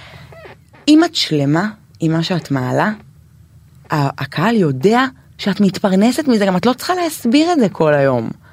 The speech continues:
את לא צריכה. קאזם, שכאילו צוחק, לא כולם נכנסו לאח הגדול כדי להיות בר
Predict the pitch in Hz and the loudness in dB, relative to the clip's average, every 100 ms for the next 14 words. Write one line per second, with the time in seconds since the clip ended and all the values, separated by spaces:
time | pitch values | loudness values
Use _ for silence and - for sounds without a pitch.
0 | - - - 180 262 339 - - 359 170 | -20 -20 -10 -4 0 0 -2 0 0 0
1 | - - - - - - - 185 151 143 | -8 -14 -6 -6 -6 -8 -2 -2 0 -2
2 | 160 156 - 175 170 160 160 147 160 190 | -4 -10 -6 -2 -2 -2 -4 0 0 0
3 | 381 226 180 190 170 180 156 151 165 151 | 0 0 -2 -4 -2 0 0 0 -2 -2
4 | 139 143 147 139 135 139 139 139 | -2 -2 -2 -2 0 -2 -2 -2